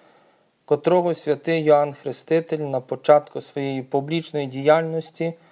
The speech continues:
покликав і пок-, е, показав народові як Агнця Божого, який бере на себе гріхи світу. Під час останньої вечері, коли Христос з учнями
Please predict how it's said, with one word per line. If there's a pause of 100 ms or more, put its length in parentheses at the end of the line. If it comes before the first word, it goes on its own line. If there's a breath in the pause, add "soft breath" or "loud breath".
(380 soft breath)
покликав (1300)
і
пок-,
е,
показав
народові
як
Агнця
Божого, (220)
який
бере
на
себе
гріхи
світу. (1300 soft breath)
Під
час
останньої
вечері,
коли
Христос (160)
з
учнями